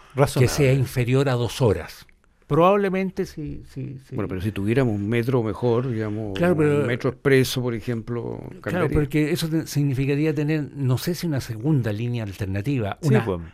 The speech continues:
Speaker 2: esa
Speaker 1: dos
Speaker 2: es la idea.
Speaker 1: líneas alternativas más, yo creo.
Speaker 3: No
Speaker 1: Sí,
Speaker 3: sé.
Speaker 1: a ver, pero si la ciudad a, a, a esta hora que estoy hablando, a la hora peak, prácticamente queda congelada, queda
Speaker 3: Mm.
Speaker 1: como, como, sobre todo en el perímetro al interior de
Speaker 2: Bueno,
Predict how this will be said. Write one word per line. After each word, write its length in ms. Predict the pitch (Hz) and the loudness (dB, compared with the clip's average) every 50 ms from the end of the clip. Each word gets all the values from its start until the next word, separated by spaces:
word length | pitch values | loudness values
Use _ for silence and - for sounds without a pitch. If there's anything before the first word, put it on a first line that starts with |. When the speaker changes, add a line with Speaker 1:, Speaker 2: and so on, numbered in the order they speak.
| _ _ - | _ _ -6
Speaker 2:
esa 180 | 123 131 - | 4 8 10
Speaker 1:
dos 100 | 302 220 147 | 10 10 10
Speaker 2:
es 40 | 143 | 8
la 40 | 127 | 6
idea. 80 | 117 117 | 4 2
Speaker 1:
líneas 160 | 117 101 101 | 0 0 -2
alternativas 560 | 98 - - 104 104 101 113 113 90 87 90 | -4 -4 -4 -4 -4 -4 -4 -4 -4 -2 0
más, 240 | 123 190 233 202 135 | 2 4 4 4 2
yo 140 | 98 95 87 | 0 -4 -6
creo. 260 | 82 82 80 80 85 90 | -6 -8 -10 -10 -10 -8
Speaker 3:
No 80 | 92 101 | -8 -6
Speaker 1:
Sí, 60 | 147 | -6
Speaker 3:
sé. 140 | 143 - - | -6 -4 0
Speaker 1:
a 40 | 143 | 2
ver, 120 | 147 180 135 | 2 2 2
pero 140 | - 151 120 | 0 0 0
si 60 | 131 | 0
la 140 | 143 135 131 | 0 0 0
ciudad 580 | 131 131 127 135 135 139 147 151 165 175 165 - - _ _ _ _ _ _ _ - | -2 -2 0 0 2 2 2 0 -2 -4 -6 -8 -14 _ _ _ _ _ _ _ -6
a, 160 | 120 120 131 | -4 -2 -2
a, 320 | - - - 139 117 117 - | -4 -2 -2 -2 -2 -4 -6
a 140 | - 139 131 | -6 -6 -6
esta 260 | 147 143 - - 143 | -6 -6 -6 -6 -4
hora 240 | 135 143 156 156 151 | -2 -2 -2 -2 -4
que 60 | 127 | -6
estoy 220 | 123 - 143 143 135 | -6 -8 -6 -6 -4
hablando, 400 | 131 127 127 131 139 143 139 139 | -4 -4 -4 -4 -4 -6 -6 -6
a 40 | 127 | -8
la 100 | 120 110 | -8 -8
hora 240 | 120 139 147 143 135 - | -6 -6 -6 -8 -6 -6
peak, 260 | 156 175 156 - - - - - - - - _ | -6 -6 -6 -8 -16 -20 -20 -20 -20 -20 -14 _
prácticamente 680 | - 143 160 - - 190 170 165 151 151 151 - 151 | -4 -4 -4 -4 -6 -6 -4 -4 -2 -2 -4 -6 -8
queda 200 | - 143 143 143 135 | -8 -6 -8 -6 -6
congelada, 760 | 151 143 131 - - 104 95 98 110 123 131 - 101 101 - | -6 -8 -8 -8 -12 -14 -14 -14 -12 -10 -10 -10 -12 -14 -16
queda 260 | - - 143 131 127 | -16 -16 -14 -12 -10
Speaker 3:
Mm. 60 | 107 101 98 | -10 -8 -8
Speaker 1:
como, 240 | 131 131 127 120 117 - _ | -8 -8 -8 -10 -12 -16 _
como, 280 | - 127 120 120 120 127 - - - - - - - | -16 -14 -12 -12 -12 -14 -16 -20 -20 -20 -20 -20 -4
sobre 280 | - 127 131 123 135 | 0 2 2 2 2
todo 300 | 131 202 220 233 247 247 | 2 4 4 4 4 4
en 80 | 233 214 | 2 0
el 80 | 202 175 | -4 -6
perímetro 960 | - - 151 143 160 170 170 185 165 160 151 165 165 160 156 151 151 139 127 - - _ _ _ _ - - - | -4 -4 -2 -2 -2 -2 -2 -2 -2 -2 -2 -2 0 0 0 0 -2 -4 -6 -8 -12 _ _ _ _ -20 -14 -12
al 140 | 123 110 | -8 -8
interior 560 | 107 107 - 131 120 123 139 151 151 147 131 131 | -8 -6 -6 -6 -6 -4 -2 -2 -2 -4 -6 -8
de 420 | 135 127 123 123 123 120 113 110 - | -10 -8 -8 -10 -10 -12 -12 4 8
Speaker 2:
Bueno, 340 | 170 190 147 120 98 85 | 8 8 8 8 4 -2